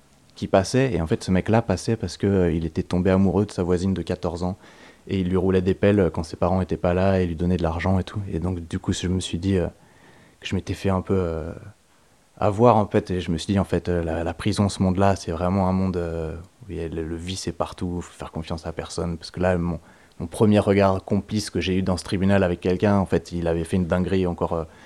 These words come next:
encore pire que celle, euh, pour laquelle je me, j'étais surpris. Donc,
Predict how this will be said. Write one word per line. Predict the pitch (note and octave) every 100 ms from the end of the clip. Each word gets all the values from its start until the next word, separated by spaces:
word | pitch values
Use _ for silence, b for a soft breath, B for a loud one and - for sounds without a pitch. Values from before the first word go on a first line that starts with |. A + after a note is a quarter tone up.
| B B B B
encore | - - -
pire | - G#2+
que | F#2+
celle, | - F#2
euh, | E2+ E2 E2+ -
pour | D#2+ E2+
laquelle | E2 E2+ E2+
je |
me, | E2+ E2 D#2+
j'étais | E2 G2
surpris. | F2+ F2+ - F#2
Donc, | E2+